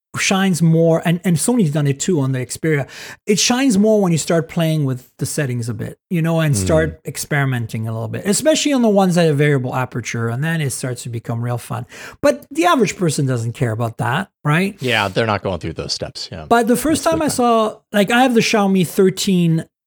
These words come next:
Speaker 1: Pro non-Ultra. It has the one inch sensor, but doesn't have the variable aperture. And the first time I saw, uh, the photos come out of that, I was like, "Oh yeah, I'm very pleased with that." Well, it also helps that Xiaomi has partnered with Leica, so they have the Leica color science.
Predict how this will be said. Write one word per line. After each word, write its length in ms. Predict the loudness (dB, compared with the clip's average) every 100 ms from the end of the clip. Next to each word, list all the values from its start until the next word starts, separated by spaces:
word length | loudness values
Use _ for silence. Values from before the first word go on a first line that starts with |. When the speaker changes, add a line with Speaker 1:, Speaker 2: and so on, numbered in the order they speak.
| _ -14
Speaker 1:
Pro 360 | -2 2 4 4
non-Ultra. 840 | 4 2 0 -2 -4 -2 -2 -2
It 100 | 0
has 240 | 2 2 0
the 60 |
one 180 | 0 0
inch 180 | 0 0
sensor, 360 | -2 0 0
but 100 | 0
doesn't 180 | 2 2
have 140 | 0 0
the 60 |
variable 340 | 0 0 0 -2
aperture. 560 | -4 -4 -2 0 0 -4 -18 -20 _
And 300 | 0 2 2
the 80 | 0
first 240 | 2 2 2
time 180 | 0
I 60 | 0
saw, 480 | 2 2 2 0 -4 -6
uh, 180 | -2 0
the 100 | 0
photos 280 | 0 0 0
come 180 | 0 0
out 100 | 0
of 100 | 0
that, 160 | 0
I 40 | -2
was 120 | -2
like, 240 | -4 -4
"Oh 180 | -2 -2
yeah, 260 | -2 -4 -4
I'm 360 | -4 -2 -2 -2
very 280 | -2 0 -2
pleased 380 | -6 -8 -6
with 100 | -8
that." 120 | -10 -14 -10 2
Well, 140 | 2
it 80 | 4
also 320 | 4 4 2
helps 500 | 4 2 0 -4 -10 _ _ -2
that 140 | -2
Xiaomi 500 | 0 0 2 2 4
has 180 | 2 0
partnered 340 | -2 0 0
with 100 | 0
Leica, 500 | 0 0 0 0 -4
so 140 | -2 -2
they 100 | -2
have 120 | 0
the 60 |
Leica 400 | 0 0 -2 -4
color 320 | -6 -4 -4 -4
science. 540 | -6 -6 -6 -8